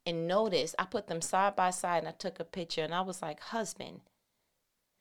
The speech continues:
the one that's under the nightlight furthest away from an actual window is the one that is growing the most." And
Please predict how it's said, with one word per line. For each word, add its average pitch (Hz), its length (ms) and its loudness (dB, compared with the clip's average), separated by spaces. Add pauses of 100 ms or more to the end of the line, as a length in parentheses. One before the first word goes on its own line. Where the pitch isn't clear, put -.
(400)
the 151 480 2
one 226 440 2
that's 262 320 2
under 220 240 0
the 180 160 4
nightlight 165 840 0 (1000)
furthest 262 560 6
away 233 400 4
from 185 300 -4
an 165 180 0 (160)
actual 151 580 0
window 160 600 -2 (680)
is 175 200 2
the 185 100 0
one 180 260 -2
that 180 180 2
is 165 180 -2
growing 170 560 -2
the 123 100 0
most." - 580 -8 (800)
And 151 160 -2